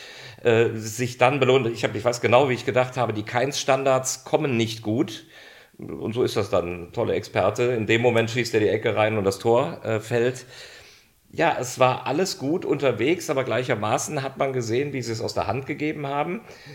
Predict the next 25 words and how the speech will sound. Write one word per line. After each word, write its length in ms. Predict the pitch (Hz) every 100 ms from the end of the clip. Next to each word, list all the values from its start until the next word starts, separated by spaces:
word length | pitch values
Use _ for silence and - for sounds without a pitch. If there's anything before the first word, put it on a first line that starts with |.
| - _ -
Ähm, 1300 | - 127 120 120 120 113 110 101 80 64 64 62 50 60 69 82
in 120 | 120
der 140 | 127
zweiten 340 | 123 127 143 135
Hälfte 260 | 139 135
habe 140 | 139 127
ich 60 |
noch 100 | 139
mal 60 | 131
eine 120 | 131
kleine 460 | 127 127 143 175 175
Phase 400 | 147 143 151 143
gesehen, 380 | 139 143 143
wo 80 | 123
ich 100 | 123
dachte, 240 | 131 127 127
so, 140 | 120
sie 140 | 113
kommen 380 | 113 135 143 160
wieder, 220 | 147 156
es 140 | 147 -
kommt 160 | 131
eine 140 | 135 117
Entwicklung 500 | 110 131 131 135 135
rein. 340 | 123 131 143